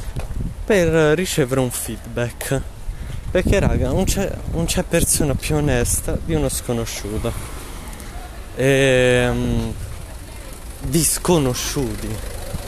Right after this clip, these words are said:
Eh, vabbè, io per il testo ho ricevuto tanti, tanti,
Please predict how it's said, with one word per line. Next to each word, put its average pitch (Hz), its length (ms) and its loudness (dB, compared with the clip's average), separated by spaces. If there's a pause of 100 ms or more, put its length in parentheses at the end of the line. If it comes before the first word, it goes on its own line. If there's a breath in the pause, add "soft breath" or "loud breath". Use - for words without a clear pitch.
(720)
Eh, 131 760 2 (720)
vabbè, 160 220 2
io 160 220 4
per 165 180 2
il 175 120 2 (100)
testo 147 400 -2
ho - 20 4
ricevuto 139 640 2 (220)
tanti, 160 720 2 (200)
tanti, 135 460 4